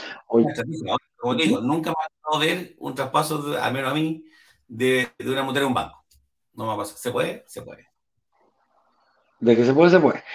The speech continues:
Speaker 1: Oye, em, vamos entonces, pues vamos a preguntas, señor director, por ahí. Elija algunas, eh, preguntitas. Me, me quedó súper claro, me gustó mucho el, el, el, el tema el día de hoy. Entonces, espero haya quedado claro un poquitito, ¿ah?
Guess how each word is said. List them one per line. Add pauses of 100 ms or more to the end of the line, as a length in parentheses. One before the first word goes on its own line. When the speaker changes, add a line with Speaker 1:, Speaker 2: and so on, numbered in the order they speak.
(240)
Speaker 1:
Oye,
em,
vamos
entonces,
pues
vamos
a
preguntas,
señor
director,
por
ahí. (380)
Elija (220)
algunas,
eh,
preguntitas.
Me,
me
quedó
súper
claro,
me
gustó
mucho
el,
el,
el,
el
tema
el
día
de
hoy. (440)
Entonces,
espero
haya
quedado
claro
un
poquitito,
¿ah?